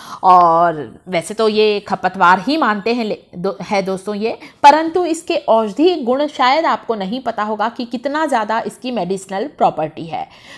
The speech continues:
तो ऐसे ही पौधे के बारे में आज आपके साथ जानकारी शेयर कर रही हूँ। वीडियो अच्छा लगे तो वीडियो को लाइक करना बिल्कुल ना भूलें, साथ ही साथ शिखास किचन चैनल को सब्सक्राइब जरूर करें। तो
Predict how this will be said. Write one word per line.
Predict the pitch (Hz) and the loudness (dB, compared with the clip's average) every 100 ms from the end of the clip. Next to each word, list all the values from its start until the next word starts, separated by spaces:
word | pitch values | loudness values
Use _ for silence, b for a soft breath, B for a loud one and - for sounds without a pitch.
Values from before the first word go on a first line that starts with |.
| B | B
तो | 247 214 - - | 4 4 0 0
ऐसे | 254 359 | 0 0
ही | 370 403 | 2 2
पौधे | 403 202 233 | 2 0 -2
के | 247 | -2
बारे | 196 190 233 | -2 -2 -2
में | 247 | -4
आज | 196 | -4
आपके | 185 175 _ - 214 | -6 -6 _ -12 -8
साथ | 208 | -6
जानकारी | 185 175 175 170 226 | -2 -2 -2 -4 -4
शेयर | - 185 202 | -4 0 0
कर | 202 202 | 0 -4
रही | 208 220 | -4 -6
हूँ। | 294 B - | -8 B -4
वीडियो | 294 359 370 | -2 4 6
अच्छा | 349 311 | 6 2
लगे | 285 302 | -2 -2
तो | 285 | -4
वीडियो | 175 196 214 | -6 -4 -4
को | 214 | -2
लाइक | 175 180 - | -2 -2 -6
करना | 175 170 - _ 175 | -10 -10 -16 _ -12
बिल्कुल | 165 165 127 | -10 -8 -10
ना | 151 | -10
भूलें, | 170 92 - B B | -10 -12 -14 B B
साथ | 311 311 330 | -2 -2 -2
ही | |
साथ | 311 302 311 - | -2 -4 -4 -10
शिखास | 226 220 208 | -6 -2 -2
किचन | 220 208 202 | -2 -6 -6
चैनल | 202 185 196 | -4 -4 -4
को | 220 269 | -4 -4
सब्सक्राइब | 208 - 185 160 240 220 | -4 -4 -6 -4 -6 -8
जरूर | 151 156 - | -10 -10 -10
करें। | 147 113 90 B B B | -10 -10 -14 B B B
तो | 302 | 0